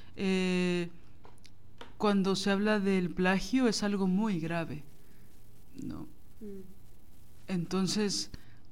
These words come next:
Speaker 1: eh, apropiarte, hacer pasarle a, a los otros, a los que no conocen a la autora original, original lo pienso como el origen, ¿no?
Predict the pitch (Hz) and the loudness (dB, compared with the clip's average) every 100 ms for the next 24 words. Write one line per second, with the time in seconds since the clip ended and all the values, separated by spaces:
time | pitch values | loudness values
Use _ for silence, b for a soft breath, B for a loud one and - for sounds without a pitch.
0 | - 190 180 175 180 - 185 185 214 226 | -4 -2 0 2 0 2 0 4 4 4
1 | 220 220 - 214 214 202 - 202 202 202 | 4 4 4 2 2 2 2 2 2 2
2 | 196 170 170 165 - 214 202 175 175 160 | 2 0 0 0 0 -2 -2 -2 -2 -2
3 | - 175 185 202 196 202 185 165 165 165 | -2 -2 -2 -2 0 0 0 0 2 0
4 | 160 185 185 180 175 170 170 185 180 180 | 0 2 2 2 2 2 4 2 0 -4
5 | B B B B - 165 160 175 175 190 | B B B B 0 2 6 6 8 6
6 | 185 190 175 185 - 165 156 156 185 185 | 6 6 6 4 2 4 6 6 4 4
7 | 175 185 202 165 175 247 | 2 2 -2 -2 0 -2